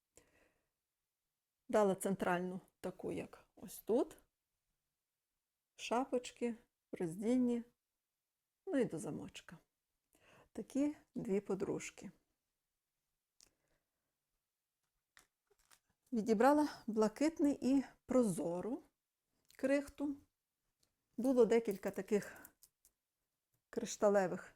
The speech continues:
намистин. І вирішила зробити ось таке, тому що цих було досить мало, воно би було так чуть-чуть, ну, не,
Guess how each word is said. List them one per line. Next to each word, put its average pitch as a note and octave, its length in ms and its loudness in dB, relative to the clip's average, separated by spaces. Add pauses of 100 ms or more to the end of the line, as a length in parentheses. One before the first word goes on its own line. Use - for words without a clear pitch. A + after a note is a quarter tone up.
(140)
намистин. F#3+ 640 0 (1200)
І F4+ 100 -4
вирішила C4+ 600 2
зробити A#3 680 0 (720)
ось A#3 180 -6
таке, A3 340 -4
тому A#3 240 0
що A3+ 120 -6
цих - 340 -6 (160)
було G#3+ 360 0
досить B3 360 -4
мало, G4 300 2
воно A#3+ 160 2
би G3+ 140 0
було G#3+ 260 -4
так - 300 -10
чуть-чуть, A4 460 2
ну, F#4+ 180 -4
не, A3+ 220 2